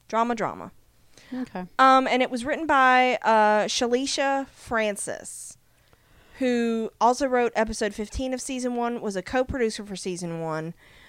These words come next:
Speaker 2: Oh, okay.
Speaker 1: Um, di-, didn't come back after that. Um, but also did, that I thought was relevant to us. Oh, actually, no, this was the one where that was literally all they had done.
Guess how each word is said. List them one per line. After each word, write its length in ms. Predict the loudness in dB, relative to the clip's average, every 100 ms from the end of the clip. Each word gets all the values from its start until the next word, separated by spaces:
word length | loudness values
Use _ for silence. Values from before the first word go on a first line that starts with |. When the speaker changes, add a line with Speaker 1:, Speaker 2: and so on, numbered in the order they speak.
| -20 -12 0
Speaker 2:
Oh, 320 | 4 4 4
okay. 120 | 2 2
Speaker 1:
Um, 140 | 0 _ _ _ _ -20 -20 _ _ _ -20 -6
di-, 200 | -2 -2 -2
didn't 240 | -2 -2 -4
come 220 | -6 0
back 480 | 4 4 2 -2 -20 -20 _ _ _ _ -8
after 260 | -6 -6 -6
that. 340 | -4 -2 -4 -8 _ _ _ _ _ _ -2
Um, 560 | 0 0 -2 -4 -8 _
but 160 | -2 0
also 320 | 2 0 0 0
did, 440 | 0 2 0 -4 _
that 180 | -2 0
I 140 | 0 -2
thought 240 | -4 -4
was 220 | -6 -4
relevant 480 | -4 -2 -4 -8 -8
to 180 | -6 -2
us. 400 | -2 -2 -6 -18 _ _ _ _ _ _ 2
Oh, 160 | 2 4
actually, 380 | 2 2 -2 2
no, 180 | 2
this 200 | 2 -2
was 100 | -6
the 80 | -6
one 180 | -4 -2
where 120 | 0
that 160 | 0 -2
was 160 | -6
literally 340 | -6 -6 -4 -4
all 160 | -2
they 140 | -2 -4
had 100 | -2
done. 240 | -4 -4